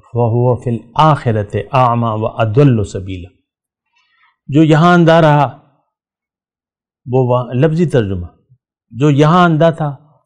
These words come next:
वो वहाँ भी अंधा उठाया जाएगा और इसने रास्ता गलत किया होगा।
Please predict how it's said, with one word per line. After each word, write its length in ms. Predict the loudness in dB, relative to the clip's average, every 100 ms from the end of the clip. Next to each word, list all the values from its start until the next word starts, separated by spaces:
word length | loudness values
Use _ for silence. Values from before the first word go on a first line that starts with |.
| -8
वो 140 | -6
वहाँ 280 | -4 -2 -2
भी 120 | 0 0
अंधा 240 | 0 0
उठाया 320 | -2 -4 -6
जाएगा 360 | -8 -12 -18 _ _ _ _ _ _ _ _ _ _ _
और 140 | -4 -4
इसने 300 | -2 -2 0
रास्ता 520 | 0 -2 -4 -6 -4
गलत 340 | -4 -4 -4 -8
किया 180 | -10
होगा। 260 | -10 -12 _